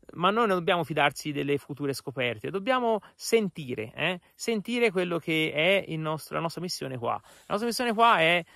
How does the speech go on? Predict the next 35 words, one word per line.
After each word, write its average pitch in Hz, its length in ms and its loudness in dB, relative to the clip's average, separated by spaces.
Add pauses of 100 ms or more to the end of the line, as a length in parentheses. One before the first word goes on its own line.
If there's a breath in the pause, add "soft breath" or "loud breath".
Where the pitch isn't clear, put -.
(140 loud breath)
eh, 147 380 -2
non 185 160 -4
solo 220 160 -2
godere 151 260 -2
la 143 120 0
bellezza 139 320 -8
dell'universo, 139 760 -8 (180)
ma 165 120 -8
anche 196 260 -6
scoprire, 214 720 -2 (340 soft breath)
eh, 151 520 -4 (100)
ricercare, 135 880 0 (180)
eh, 147 240 -4
tutti 180 260 -10
i 170 40 -8
giorni 160 360 0
qualcosa 135 640 0
di 139 100 -6
nuovo, 127 260 -2
fare 156 240 2
una, 151 260 -2
eh, 131 320 -8
esperienza, 127 760 -6 (280 loud breath)
eh, 143 120 -8
che 170 140 -2
non 170 120 -2
può 175 120 0
essere 143 240 -2
una 139 80 -2
routine, 131 460 -6
altrimenti 139 840 -8
ci - 100 -16
spegniamo, 120 640 -6 (180)
vediamo, 117 420 -6
no? 151 220 -4